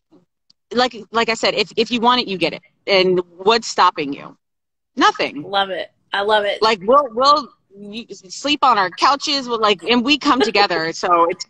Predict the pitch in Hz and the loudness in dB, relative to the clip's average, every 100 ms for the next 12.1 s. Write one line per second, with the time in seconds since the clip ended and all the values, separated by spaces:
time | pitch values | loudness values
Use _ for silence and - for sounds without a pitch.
0 | - _ _ _ _ _ _ _ _ _ | -20 _ _ _ _ _ _ _ _ _
1 | 240 254 _ - - 202 208 285 285 254 | 0 0 _ -20 -10 -6 -2 -2 -2 -4
2 | - 220 190 _ 190 214 190 180 165 _ | 2 2 2 _ -8 0 2 2 0 _
3 | _ _ _ 196 202 208 226 226 220 220 | _ _ _ -2 4 2 2 0 0 -2
4 | 180 185 208 202 190 180 - - - _ | 0 0 0 0 2 0 -2 -20 -20 _
5 | 185 196 196 196 196 202 196 - - 156 | 2 2 2 -2 2 2 0 -10 -18 -8
6 | - 220 233 214 208 214 - 269 220 180 | -4 -2 0 -2 -2 -2 0 0 0 -4
7 | 247 208 196 269 277 214 196 - 214 170 | -2 0 0 2 2 2 0 0 0 0
8 | 170 196 202 214 208 170 208 233 - 220 | 0 0 2 0 -2 0 -2 0 0 0
9 | 220 415 440 480 - - - 932 _ _ | 0 -2 0 0 0 2 2 0 _ _
10 | - - 180 156 156 151 160 220 285 320 | -16 0 2 4 2 2 2 0 2 2
11 | 294 453 240 208 202 480 453 220 - - | 4 0 2 2 2 0 -2 -6 -6 -6
12 | - | -6